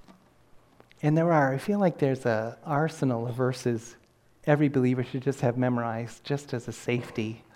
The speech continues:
as a safety for you, or one of those things God can just bring back to mind for you.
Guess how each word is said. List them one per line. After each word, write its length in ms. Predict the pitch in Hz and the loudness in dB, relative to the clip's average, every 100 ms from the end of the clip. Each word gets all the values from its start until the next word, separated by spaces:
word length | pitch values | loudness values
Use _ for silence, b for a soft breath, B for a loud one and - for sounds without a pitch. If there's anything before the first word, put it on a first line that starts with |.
| B B B B - | B B B B -10
as 120 | 123 | -6
a 60 | 117 | -6
safety 420 | - 127 127 131 | -2 -2 0 -6
for 260 | - 131 | -4 -2
you, 220 | 123 123 120 | 0 0 -2
or 140 | 117 | -2
one 120 | 127 | -2
of 60 | 127 | -2
those 140 | 123 | -4
things 300 | - 127 120 | -2 -2 -2
God 320 | - 127 123 | 0 2 2
can 120 | - 123 | 0 -4
just 200 | 120 - | -4 -4
bring 160 | 131 | -2
back 260 | 123 127 123 | 2 0 0
to 60 | 120 | -2
mind 360 | 117 120 127 | 0 2 0
for 200 | 123 117 | -2 -4
you. 200 | 117 117 | -2 -4